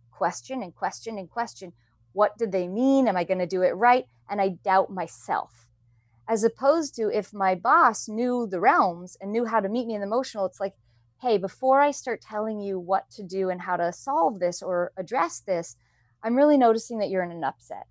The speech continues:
I'm really noticing that there's something going on. Can we just talk about that in a safe, closed door space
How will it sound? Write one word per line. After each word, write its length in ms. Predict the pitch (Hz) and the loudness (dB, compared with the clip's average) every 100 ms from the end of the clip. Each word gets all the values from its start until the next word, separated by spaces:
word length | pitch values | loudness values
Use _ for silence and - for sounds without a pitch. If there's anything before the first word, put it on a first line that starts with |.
| - | -10
I'm 80 | 226 | -6
really 220 | 247 240 | -2 0
noticing 420 | 202 202 202 202 | 2 0 -2 -10
that 100 | 185 | -8
there's 160 | 180 - | -8 -8
something 340 | 180 - 180 | -12 -12 -14
going 300 | 165 160 151 | -10 -10 -8
on. 220 | 143 76 - _ _ | -10 -10 -16 _ _
Can 80 | 233 | -6
we 80 | 254 | -2
just 220 | 294 - | -2 -4
talk 220 | - - | -4 -4
about 320 | 214 185 151 | 0 0 0
that 300 | 185 160 190 - | 0 2 2 -2
in 140 | 208 | -10
a 40 | 185 | -10
safe, 520 | - - 196 208 _ | -10 -2 -2 -2 _
closed 400 | - 196 190 - | -2 0 0 -2
door 140 | 185 | -4
space 640 | - - 233 160 160 - | -4 -4 0 0 -2 -14